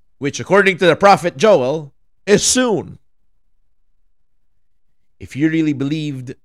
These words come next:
that he's coming soon, you won't waste your time with your processions, because he's coming to set up a literal earthly kingdom.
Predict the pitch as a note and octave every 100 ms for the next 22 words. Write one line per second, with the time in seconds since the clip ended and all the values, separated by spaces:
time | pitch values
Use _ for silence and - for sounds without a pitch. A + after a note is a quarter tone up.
0 | _ A2 G#2+ C3 C3+ - - C#3+ - D3
1 | C3+ B2+ A2+ - D3+ C#3 C#3 B2 A#2+ B2+
2 | B2 A2 B2 - B2 G#2 B2+ A#2 A2+ G#2+
3 | G#2 G#2 - - A#2+ - G#2+ G2+ G2+ G2+
4 | A2 G#2+ - B2 A#2 G2 G2+ - G#2+ -
5 | G2+ - G2+ G2+ A2+ A#2 A2+ A2 - _
6 | B2+ A#2+ _ A2 - A#2 G2 F2 -